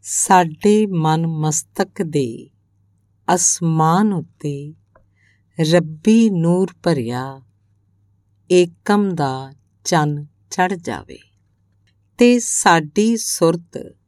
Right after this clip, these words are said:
ਸੂਖਸ਼ਮ ਲੋਕ ਦੀਆਂ ਸੂਖਸ਼ਮ ਡੰਡੀਆਂ, ਪਗ ਡੰਡੀਆਂ ਦੇ ਉੱਗੜ ਦੁੱਗੜ ਰਾਹਾਂ ਵਿੱਚੋਂ ਗੁਜ਼ਰਦੀ ਉਸ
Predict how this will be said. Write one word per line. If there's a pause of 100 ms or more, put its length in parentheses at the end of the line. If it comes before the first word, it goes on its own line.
(480)
ਸੂਖਸ਼ਮ
ਲੋਕ
ਦੀਆਂ (500)
ਸੂਖਸ਼ਮ
ਡੰਡੀਆਂ, (200)
ਪਗ
ਡੰਡੀਆਂ
ਦੇ (680)
ਉੱਗੜ
ਦੁੱਗੜ
ਰਾਹਾਂ
ਵਿੱਚੋਂ
ਗੁਜ਼ਰਦੀ (1300)
ਉਸ